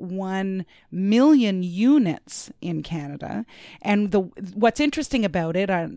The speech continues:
I didn't talk about supply for the other parties, but what's interesting about it is they want to take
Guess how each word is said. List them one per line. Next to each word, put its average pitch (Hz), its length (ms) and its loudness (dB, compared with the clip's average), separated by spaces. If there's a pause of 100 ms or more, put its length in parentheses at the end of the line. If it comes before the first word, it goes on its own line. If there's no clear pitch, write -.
(120)
I 185 100 0
didn't 180 240 -4
talk 180 300 -2
about 170 200 -6
supply 175 500 -4
for 175 140 -8
the 170 140 -4
other 170 180 -4
parties, 175 460 -6
but - 240 -4 (240)
what's 208 220 -2
interesting 269 480 -2
about 190 220 0
it 190 100 -2
is 185 160 -4
they 190 160 0
want 196 340 -4
to 220 120 -8
take 185 520 -6